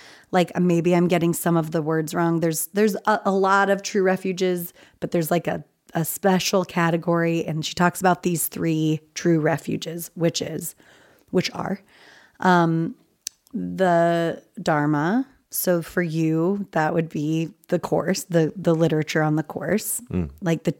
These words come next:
Speaker 1: teachings of it.
Speaker 2: Mm-hmm.
Speaker 1: The Sangha, so the community, which, you know, works for, for the course too, 'cause you have our friends who are really into it, and you have the,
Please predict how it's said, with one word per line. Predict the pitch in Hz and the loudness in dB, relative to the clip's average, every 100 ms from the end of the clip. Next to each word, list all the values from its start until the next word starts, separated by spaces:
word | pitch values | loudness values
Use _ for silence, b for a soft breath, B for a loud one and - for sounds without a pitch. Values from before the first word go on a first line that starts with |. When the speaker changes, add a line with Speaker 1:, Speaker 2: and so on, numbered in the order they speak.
| - | 2
Speaker 1:
teachings | 190 - 147 143 151 | 2 2 2 2 2
of | - 156 | -2 -2
it. | 196 269 - | 0 0 -2
Speaker 2:
Mm-hmm. | 87 85 87 95 b b b b b b b b | -6 -4 -4 -6 b b b b b b b b
Speaker 1:
The | 185 190 | -2 -2
Sangha, | - 190 175 170 170 160 170 220 _ - - | -2 0 0 2 0 2 2 0 _ -20 -12
so | - 165 | -2 0
the | 160 | 0
community, | - 185 180 185 165 143 135 143 196 - | -4 0 2 2 2 0 -2 0 -2 -2
which, | 175 160 - - - | -2 -2 -2 -6 -4
you | 226 | 0
know, | 190 170 156 - | 2 2 -2 -4
works | 185 185 175 160 - - | -6 0 0 0 -4 -4
for, | - 170 156 - | 0 0 0 -6
for | - 165 160 | 0 2 2
the | 160 | 0
course | - 175 - | 0 -2 -2
too, | - 160 165 | -2 -2 0
'cause | 165 151 | -2 0
you | 160 | 0
have | 156 151 | 2 2
our | |
friends | 156 - 170 170 - | 0 -2 -2 -2 -2
who | 170 | 0
are | 160 | 0
really | 165 160 156 | 0 2 0
into | 156 - 156 | 0 -2 0
it, | 165 165 | 2 4
and | 160 156 | 2 2
you | |
have | 156 175 156 | 2 -2 -4
the, | 185 180 160 | -4 -2 -4